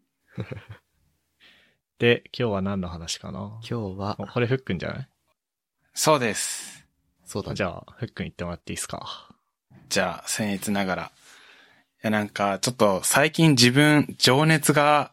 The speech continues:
Speaker 3: 枯れ果てていて。
Speaker 2: <laughs> ほうほう。
Speaker 3: だから、なんか、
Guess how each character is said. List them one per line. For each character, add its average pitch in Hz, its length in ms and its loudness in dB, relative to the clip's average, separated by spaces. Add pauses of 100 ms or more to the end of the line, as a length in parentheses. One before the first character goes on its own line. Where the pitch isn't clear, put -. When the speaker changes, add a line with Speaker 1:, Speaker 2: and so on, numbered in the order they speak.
Speaker 3:
枯 - 140 4
れ 135 80 4
果 160 100 4
て 139 140 -2
て 98 100 0
い 90 100 -2
て。 87 440 -2 (520)
Speaker 2:
<laughs> - 540 -10
ほ 95 200 -4
う - 20 -10
ほ 87 120 -12
う。 - 640 -20
Speaker 3:
だ 117 120 0
か 107 80 -4
ら、 101 160 -2
な 110 100 0
ん 104 40 -6
か、 87 240 -6